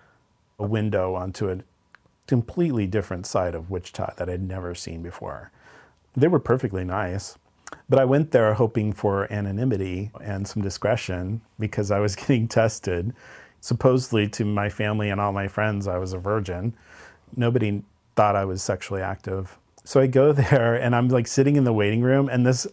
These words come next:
friend of my family's walks through the lobby and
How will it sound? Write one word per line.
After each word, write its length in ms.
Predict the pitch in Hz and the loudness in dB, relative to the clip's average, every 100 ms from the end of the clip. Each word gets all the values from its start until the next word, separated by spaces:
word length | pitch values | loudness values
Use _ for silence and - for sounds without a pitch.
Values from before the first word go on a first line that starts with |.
| - | -14
friend 360 | - 135 143 | 0 4 6
of 160 | 127 120 | 4 4
my 200 | 113 110 | 2 2
family's 720 | - 110 113 110 101 104 107 | 0 0 2 2 0 -2 -4
walks 480 | 139 120 110 110 - | 2 4 4 2 -8
through 440 | - 113 104 101 - | -2 0 2 0 -4
the 120 | 117 107 | -4 -2
lobby 560 | 90 92 95 78 98 _ _ - - - - - | 0 0 -4 -10 -14 _ _ -20 -20 -20 -18 0
and 220 | 156 160 | 2 2